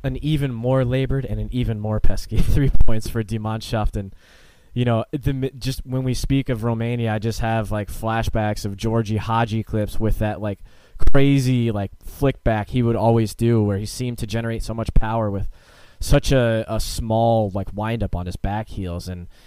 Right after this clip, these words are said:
this also just reminds me of the ninety-four World Cup and how we now have to get a petition going out for Chuck to, uh, bleach blonde, dye his hair, just like the entire <laughs> Romanian squad did for the ninety-four World Cup U S A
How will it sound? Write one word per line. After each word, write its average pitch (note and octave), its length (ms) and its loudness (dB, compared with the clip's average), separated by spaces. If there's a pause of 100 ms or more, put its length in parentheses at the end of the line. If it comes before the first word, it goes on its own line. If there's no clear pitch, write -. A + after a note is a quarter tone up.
(120)
this A2+ 160 -6
also B2 220 0
just A#2 220 -4
reminds A2 280 -6
me A2+ 60 -6
of G#2 60 -6
the G#2+ 80 -6
ninety-four A2+ 580 -2
World G#2 300 -2
Cup A2+ 240 2
and G2+ 80 2
how G#2+ 180 -6
we G2+ 140 -4
now G#2 260 -8
have G2+ 160 -6
to - 80 -10
get G#2 140 -4
a - 20 -6
petition - 540 4
going G2+ 260 -4
out F#2+ 160 -6
for G2 140 -6
Chuck - 380 -2
to, G2+ 280 -4
uh, F#2 240 -4 (460)
bleach C3+ 420 4
blonde, B2 380 0
dye A2+ 280 0
his A2+ 200 -2
hair, A2 300 0
just G2 220 -8
like G#2 220 -2
the G#2 160 -4
entire G#2 600 -2
<laughs> - 120 0
Romanian C3+ 680 -2
squad B2+ 420 2
did B2+ 300 2 (340)
for D3 140 4
the C3+ 80 4
ninety-four B2 720 2
World A2+ 260 2
Cup - 300 0
U A#2+ 300 -2
S A2+ 220 -2
A A2+ 320 -2